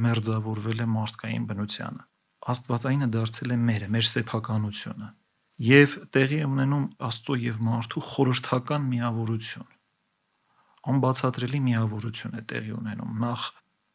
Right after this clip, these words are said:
փրկական տնօրինությամբ, ինչպես Աստվածայինը և մարդկայինը միավորվեցին մեր Տեր Հիսուս Քրիստոսի մեջ, մեկ բնության մեջ,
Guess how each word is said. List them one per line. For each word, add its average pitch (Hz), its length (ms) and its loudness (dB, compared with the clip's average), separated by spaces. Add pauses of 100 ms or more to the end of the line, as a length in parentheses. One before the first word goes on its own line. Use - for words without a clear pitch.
(120)
փրկական 120 520 -2
տնօրինությամբ, 120 840 0 (480)
ինչպես - 300 -6 (100)
Աստվածայինը 113 640 -2
և 113 240 -4
մարդկայինը 113 640 -4
միավորվեցին 113 760 -4
մեր 113 220 -2
Տեր 120 160 -6
Հիսուս - 400 -6
Քրիստոսի - 580 -8 (760)
մեջ, 104 300 -2 (420)
մեկ 113 260 -4
բնության 110 500 -2
մեջ, 113 240 -2